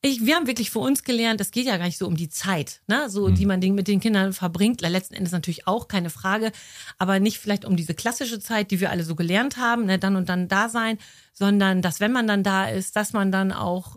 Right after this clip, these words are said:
Speaker 1: ne, äh, die auch so qualitativ gut wie möglich verbringt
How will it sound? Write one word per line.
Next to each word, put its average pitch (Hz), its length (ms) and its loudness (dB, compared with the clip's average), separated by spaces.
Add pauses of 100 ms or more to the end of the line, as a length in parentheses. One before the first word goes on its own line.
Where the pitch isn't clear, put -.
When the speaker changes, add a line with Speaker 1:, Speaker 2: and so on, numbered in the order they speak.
Speaker 1:
ne, 233 320 0
äh, 190 340 -2
die 190 200 -2
auch - 340 -4
so 196 320 -2
qualitativ 254 720 2
gut 277 260 4
wie 240 100 0
möglich 247 340 0
verbringt 226 420 0